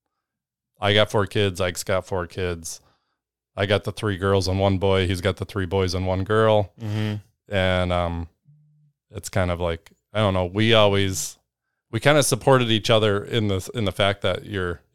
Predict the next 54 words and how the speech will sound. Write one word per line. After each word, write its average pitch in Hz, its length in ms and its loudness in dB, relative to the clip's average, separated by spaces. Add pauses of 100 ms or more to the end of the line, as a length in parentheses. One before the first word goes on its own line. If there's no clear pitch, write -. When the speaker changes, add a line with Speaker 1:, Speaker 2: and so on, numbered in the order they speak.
Speaker 1:
your 101 220 -6
young 120 260 4
family's 110 500 2
going 104 280 2
through 101 180 -2
everything, 95 540 -2 (580)
and 90 260 -4
they 92 60 0
would 98 160 -2
do 101 80 0
Speaker 2:
Mm-hmm. 98 220 -2
Speaker 1:
sleepovers, 95 600 0
you 92 80 -2
know, 85 140 -4
it's 87 140 -8
like 85 180 -6
one 95 220 -2
weekend 95 360 -4
they 92 120 -2
would 90 140 -6
have 90 180 -4
all 90 200 0
kids, 90 600 -12
and 85 300 -14 (100)
we'd 90 220 -12
be 92 100 -14
able 90 160 -14
to 92 60 -12
go 92 160 -12
out, 90 240 -4
and 85 240 -12 (260)
next - 220 -12
weekend 90 280 -8
we'd 95 160 -6
have 90 200 -4
all 90 120 0
the 90 100 -6
kids, 90 300 -6
and 87 320 -12
they 101 120 -4
would 95 120 -6
be 92 80 -6
able 90 120 -6
to 90 80 -10
go 90 120 -8
out. 87 220 -2
So 98 240 -2
it 120 80 0
was 113 220 2
really 110 280 4
a 98 60 2
nice 95 220 -2
support, 95 580 -2
and 87 260 -10